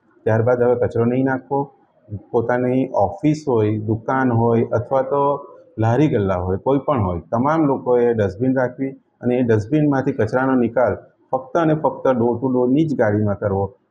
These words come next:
એ પ્રકારનું એક આઈસી, અ, અ, કરવામાં આવે છે અને ત્યારબાદ squad મારફતે કામગીરી કરવાની હાથ ધરવામાં આવેલી છે.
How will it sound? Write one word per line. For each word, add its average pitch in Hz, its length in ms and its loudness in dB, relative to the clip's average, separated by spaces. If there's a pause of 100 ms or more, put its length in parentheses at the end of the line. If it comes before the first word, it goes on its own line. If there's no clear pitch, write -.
એ 131 80 0
પ્રકારનું 123 480 0
એક 113 100 -2
આઈસી, 113 500 2
અ, 110 800 -2 (140)
અ, 104 200 2
કરવામાં 127 560 0
આવે 139 180 0
છે 175 160 -6
અને 143 240 0
ત્યારબાદ 131 600 0 (480)
squad 139 360 -2
મારફતે 120 480 -2
કામગીરી 107 420 -2
કરવાની 104 480 -4
હાથ 98 180 -8
ધરવામાં 104 400 -2
આવેલી 120 280 0
છે. 139 200 -6